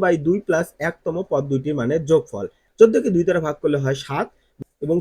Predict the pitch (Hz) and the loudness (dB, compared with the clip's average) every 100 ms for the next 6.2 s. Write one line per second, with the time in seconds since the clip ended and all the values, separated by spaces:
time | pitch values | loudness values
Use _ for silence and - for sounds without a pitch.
0 | 196 220 247 208 202 208 175 165 160 147 | 6 6 6 2 2 4 2 0 0 0
1 | - 180 233 185 170 - 170 151 143 143 | 0 -8 -8 -10 -12 -12 -6 -4 -2 -4
2 | 151 160 160 170 175 147 123 _ _ - | -4 -6 -4 -4 -4 -6 -6 _ _ -8
3 | 135 139 - 175 214 226 220 214 220 240 | -6 -6 -8 -12 -2 0 0 0 -2 -4
4 | _ 156 151 151 175 - 180 175 156 147 | _ -2 -2 -4 -8 -4 -4 -2 -4 -2
5 | 151 147 139 135 135 139 - 208 190 139 | -4 -2 0 0 2 0 0 -4 -2 0
6 | 135 135 | 2 2